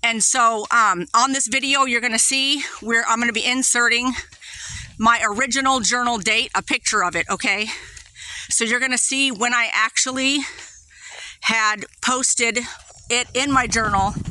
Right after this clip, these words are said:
and actually physically received it, okay? And so, um, this is what's good about having social media people, 'cause they can do that, amen? And so, um,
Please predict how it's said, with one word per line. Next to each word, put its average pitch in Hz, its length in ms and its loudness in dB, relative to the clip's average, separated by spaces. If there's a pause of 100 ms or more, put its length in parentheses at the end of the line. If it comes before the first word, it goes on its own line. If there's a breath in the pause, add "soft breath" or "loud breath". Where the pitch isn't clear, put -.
(500 loud breath)
and 214 180 0
actually 240 460 0
physically 214 360 -6
received 196 420 -4
it, 165 120 -8 (100)
okay? 196 320 -4 (960 loud breath)
And 226 180 0
so, 214 440 2 (1400 loud breath)
um, 190 420 0 (340)
this 254 180 -2
is 269 60 -6
what's 269 120 -4
good 233 160 -2
about 220 160 2
having 202 260 -4
social 214 280 -4
media 185 280 -2
people, 254 300 -6
'cause - 140 -8
they - 100 -4
can - 140 -10
do 349 140 -6
that, - 200 -4 (280)
amen? 202 260 -4 (920 loud breath)
And 226 160 -2
so, 233 400 2 (1500 loud breath)
um, 190 380 2